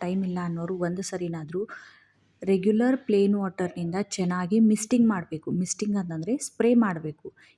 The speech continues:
ಈ ರೀತಿ ಮಾಡೋದ್ರಿಂದ ಪ್ರತಿಯೊಂದು ಶೂಟ್ಸ್‌ನಲ್ಲೂ ನಮ್ಗೆ ಮೊಗ್ಗು ಮತ್ತು ಹೂಗಳು ಖಂಡಿತ ಬಂದೇ ಬರುತ್ತೆ. ನೋಡಿ, ಈ ರೀತಿ ಚಿಕ್ಕ ಚಿಕ್ಕ ಮೊಗ್ಗುಗಳು ಬರುತ್ತೆ. ನೀವು ನೀರನ್ನ ಸ್ಪ್ರೇ ಮಾಡೋದ್ರಿಂದ ಆ ಒಂದು ಬ್ರಾಂಚ್ ಏನಿರುತ್ತೆ ಅದು ಸಾಫ್ಟ್ ಆಗುತ್ತೆ. ಸಾಫ್ಟ್ ಆದ ನಂತರ ಅದರಲ್ಲಿ ಬರುವಂತಹ ಬ್ರಾಂಚಸ್ ಏನಾಗುತ್ತೆ,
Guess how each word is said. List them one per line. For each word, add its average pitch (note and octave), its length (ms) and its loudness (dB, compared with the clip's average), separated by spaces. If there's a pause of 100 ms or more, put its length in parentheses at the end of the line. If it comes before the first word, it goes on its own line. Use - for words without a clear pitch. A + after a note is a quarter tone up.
ಈ C4 140 6
ರೀತಿ C#4 260 4
ಮಾಡೋದ್ರಿಂದ E3+ 580 -2
ಪ್ರತಿಯೊಂದು A3 580 0
ಶೂಟ್ಸ್‌ನಲ್ಲೂ G3 640 -2
ನಮ್ಗೆ F3 340 -4
ಮೊಗ್ಗು F3+ 360 0
ಮತ್ತು F3+ 300 -4
ಹೂಗಳು E3+ 420 -4
ಖಂಡಿತ E3+ 480 -4
ಬಂದೇ D#3+ 300 -6
ಬರುತ್ತೆ. D3 340 -12
ನೋಡಿ, E3+ 200 -6
ಈ G3 180 -4
ರೀತಿ F#3+ 220 -4
ಚಿಕ್ಕ - 280 -12
ಚಿಕ್ಕ - 280 -10
ಮೊಗ್ಗುಗಳು E3 460 -4
ಬರುತ್ತೆ. G3 400 -6 (520)
ನೀವು B3 400 6 (300)
ನೀರನ್ನ A3+ 440 2
ಸ್ಪ್ರೇ - 380 0
ಮಾಡೋದ್ರಿಂದ F3 540 -2 (140)
ಆ G3+ 140 -2
ಒಂದು G3+ 340 0
ಬ್ರಾಂಚ್ F3+ 460 -2
ಏನಿರುತ್ತೆ F#3+ 380 -2
ಅದು G3+ 140 -2
ಸಾಫ್ಟ್ G3 500 -4
ಆಗುತ್ತೆ. F3 380 -4
ಸಾಫ್ಟ್ G#3+ 460 -4
ಆದ G3 160 -2
ನಂತರ F3+ 260 -6
ಅದರಲ್ಲಿ F3+ 400 -6
ಬರುವಂತಹ F3+ 640 -4
ಬ್ರಾಂಚಸ್ E3+ 540 -8
ಏನಾಗುತ್ತೆ, D#3+ 580 -6